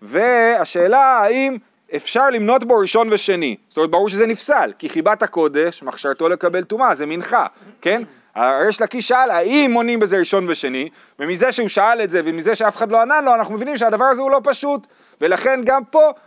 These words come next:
להגיע, כתוב שהבשר טמא במשנה, אנחנו מבינים שטמא, הכוונה היא לא פסול, אלא גם מטמא הלאה,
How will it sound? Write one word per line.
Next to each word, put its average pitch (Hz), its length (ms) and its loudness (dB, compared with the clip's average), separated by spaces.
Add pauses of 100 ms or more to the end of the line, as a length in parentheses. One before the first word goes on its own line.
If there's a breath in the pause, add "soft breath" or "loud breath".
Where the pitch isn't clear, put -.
להגיע, 175 340 -2
כתוב 240 280 -4
שהבשר 196 560 0
טמא 143 340 0
במשנה, 147 540 -4 (220 soft breath)
אנחנו 170 240 -4
מבינים 208 180 -4
שטמא, 185 400 -2
הכוונה 175 440 0
היא 180 120 0
לא 190 140 2
פסול, 190 440 -2
אלא 160 160 0
גם 175 240 -2
מטמא 170 300 -4
הלאה, 143 480 0